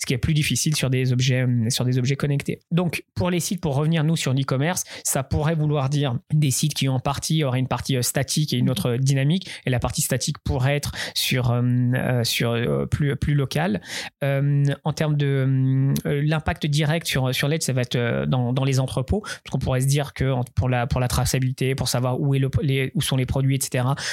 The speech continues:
toutes les palettes, tous les produits vont être, vont communiquer entre eux et avec les, les systèmes. Donc, j'ai pas trop creusé ce point-là parce que ça m'intéressait un petit peu moins. Je me disais, pour le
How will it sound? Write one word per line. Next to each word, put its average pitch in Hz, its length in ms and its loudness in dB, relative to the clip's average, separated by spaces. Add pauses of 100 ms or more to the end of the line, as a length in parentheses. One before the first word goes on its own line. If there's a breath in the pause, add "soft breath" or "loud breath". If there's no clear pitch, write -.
(140 loud breath)
toutes - 160 -2
les 143 80 2
palettes, 135 340 0
tous - 80 -2
les 127 80 0
produits 131 360 0
vont 123 180 2
être, 120 240 0
vont 127 200 0
communiquer 143 500 2
entre 131 280 0
eux 135 80 2 (260 loud breath)
et 123 100 0
avec 123 240 0
les, 123 240 2
les 127 80 0
systèmes. 170 360 -2 (240 loud breath)
Donc, 170 120 2
j'ai 147 120 2
pas 180 140 0
trop 185 160 -2
creusé 160 280 0
ce 160 120 -2
point-là 165 320 0
parce 139 140 -2
que - 80 -6
ça 131 120 0
m'intéressait 131 440 0
un 123 60 2
petit - 160 -4
peu 123 80 -2
moins. 160 160 2
Je 170 80 -2
me 156 60 0
disais, 135 260 2
pour 131 320 0
le 131 220 2